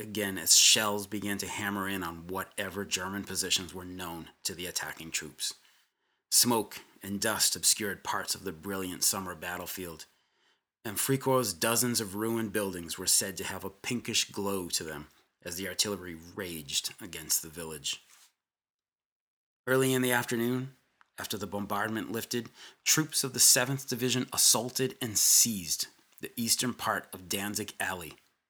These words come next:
between Mametz and Fricourt. Other Tommies advanced and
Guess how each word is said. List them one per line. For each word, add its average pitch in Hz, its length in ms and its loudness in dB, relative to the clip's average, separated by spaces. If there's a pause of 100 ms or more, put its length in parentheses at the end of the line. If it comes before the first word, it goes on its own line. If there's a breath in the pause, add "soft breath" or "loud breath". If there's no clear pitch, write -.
(180)
between 98 380 -4
Mametz 95 720 0
and 92 140 -10
Fricourt. 82 560 -8 (1160)
Other 117 200 0
Tommies 101 420 0
advanced 101 580 -2
and 101 120 -6